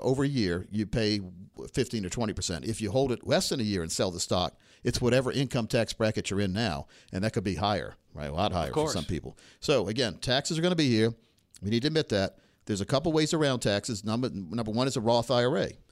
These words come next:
Speaker 1: My daughter, she's fifteen now. She doesn't, I really haven't talked too much about it 'cause I don't want her to really know, but I, but I've, have started a Roth I R A for her about ten years ago. And not every year, but most years I put in, like, five thousand dollars for her.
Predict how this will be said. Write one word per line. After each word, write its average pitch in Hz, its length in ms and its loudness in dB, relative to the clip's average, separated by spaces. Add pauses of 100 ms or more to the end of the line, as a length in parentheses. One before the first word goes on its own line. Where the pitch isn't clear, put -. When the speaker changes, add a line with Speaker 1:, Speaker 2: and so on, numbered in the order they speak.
(340)
Speaker 1:
My 110 140 0
daughter, 151 460 0 (120)
she's - 240 -4
fifteen 131 420 2
now. 120 340 0 (200)
She - 160 -8
doesn't, 107 340 -4
I 117 140 -6
really 139 180 0
haven't 107 180 0
talked 123 200 0
too 123 80 -2
much 113 180 2
about 101 220 2
it 98 60 0
'cause 101 120 -6
I 113 60 4
don't 117 120 2
want 107 120 2
her 92 80 -2
to 104 60 0
really 120 160 2
know, 104 320 0 (260)
but 113 140 0
I, 135 140 4
but 123 200 0
I've, 131 260 0 (200)
have 131 160 2
started 127 280 4
a 107 40 0
Roth 120 260 4
I 117 180 4
R 117 120 4
A 180 80 4
for 104 160 -2
her 110 80 4
about 107 220 2
ten 120 200 0
years 160 220 0
ago. 87 300 -6 (360)
And 123 340 0
not 160 220 2
every 190 200 2
year, 101 240 2
but 127 200 -2
most 131 300 0
years 113 160 0
I 107 80 2
put 113 200 0
in, 120 120 0
like, 107 180 0
five 92 240 -2
thousand 98 240 -2
dollars 254 320 0
for 67 200 -8
her. - 80 -14